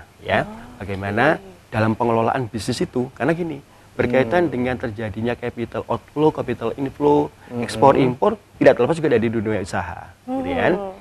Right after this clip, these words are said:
Speaker 1: Makanya di situ keterlibatan dunia usaha, dan juga keterlibatan yang lainnya, ya, pemangku kepentingan lainnya. Dari, eh, awal ini kita diskusikan bahwa kondisi keterbukaan Indonesia,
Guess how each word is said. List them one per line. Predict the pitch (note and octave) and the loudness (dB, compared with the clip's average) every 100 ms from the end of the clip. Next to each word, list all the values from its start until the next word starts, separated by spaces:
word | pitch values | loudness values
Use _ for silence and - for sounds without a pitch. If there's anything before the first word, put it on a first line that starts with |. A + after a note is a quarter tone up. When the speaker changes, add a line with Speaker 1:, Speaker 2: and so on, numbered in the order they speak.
| - - | -20 -16
Speaker 1:
Makanya | G2+ F#2 G2+ | -14 -2 4
di | C#3 | 4
situ | G#2+ C3 | 4 0
keterlibatan | C3 A#2 A#2 | 0 0 0
dunia | A2 G#2 | 0 0
usaha, | F#2+ G2 F#2+ F2 F2+ F2 E2+ | -4 -6 -8 -8 -8 -10 -12
dan | - - F#2 | -16 -20 -18
juga | F#2 A#2 | 0 0
keterlibatan | F#2 A#2 G2+ G2 F#2+ B2 A#2 - - | 2 -2 -2 0 0 0 0 -6 0
yang | B2 A#2 | 2 6
lainnya, | A2+ A#2 G#2+ F2+ | 6 6 2 0
ya, | G2 | -4
pemangku | G#2+ A2+ G#2 G#2 | -2 -2 -2 -6
kepentingan | G2 G2+ F#2+ G2+ F#2+ | -10 -12 -10 -8 -8
lainnya. | F2+ E2+ E2 E2 D#2+ - - - - | -10 -14 -14 -14 -16 -20 -20 -20 -10
Dari, | F#2+ A#2+ B2 B2 _ _ - | 2 4 4 2 _ _ -10
eh, | F#2+ F#2+ | -6 -2
awal | G2 G2 G#2+ | 0 4 4
ini | G#2 G#2 E3 | 2 2 0
kita | F#3+ - F2+ F2+ - | 0 -6 -8 -8 -16
diskusikan | - - F#2+ G#2 F#2+ C3 F#3 D#3+ | -18 -14 -12 -12 -2 2 2 0
bahwa | G#2 F#2+ F#2 G2 C#3 E3+ - | -4 -4 -4 -6 -2 -2 -2
kondisi | - C#3 B2+ B2 - D#3+ D#3 | -4 -2 0 -2 0 0 0
keterbukaan | - D3 B2+ G#2+ G#2+ G#2 - C3 C3 B2+ - - - - - | 0 -6 -6 -6 -8 -6 -2 -2 -2 -6 -14 -20 -20 -18 -2
Indonesia, | B2+ A#2 B2 - G2 - | 4 6 6 4 -4 -8